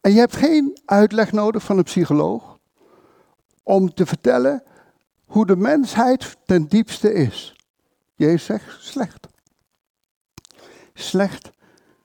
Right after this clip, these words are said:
als jullie zijn." En Jezus raakt hierbij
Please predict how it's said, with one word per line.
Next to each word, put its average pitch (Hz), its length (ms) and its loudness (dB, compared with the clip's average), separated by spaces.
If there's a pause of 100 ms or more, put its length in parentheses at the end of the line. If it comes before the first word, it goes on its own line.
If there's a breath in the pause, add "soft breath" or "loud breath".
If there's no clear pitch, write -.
(120)
als 156 200 -4
jullie 143 240 2
zijn." 120 500 -6
En 135 120 -2
Jezus 220 500 2
raakt 185 440 -4
hierbij 214 580 0